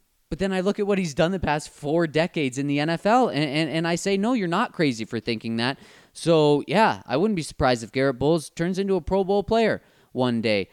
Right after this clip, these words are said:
Um, it turns Connor McGovern into, uh, a, a, a solid,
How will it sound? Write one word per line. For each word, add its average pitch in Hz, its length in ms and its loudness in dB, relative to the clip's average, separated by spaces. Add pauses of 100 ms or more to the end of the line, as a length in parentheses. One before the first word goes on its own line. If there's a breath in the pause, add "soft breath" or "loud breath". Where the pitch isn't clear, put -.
(200 soft breath)
Um, 120 500 2 (320 soft breath)
it 123 200 -2 (760)
turns 160 260 0
Connor 165 340 -2
McGovern 156 480 0 (300)
into, 160 840 2
uh, 123 320 -4
a, 120 120 -6
a, 110 340 -6
a 101 160 -8
solid, 160 800 0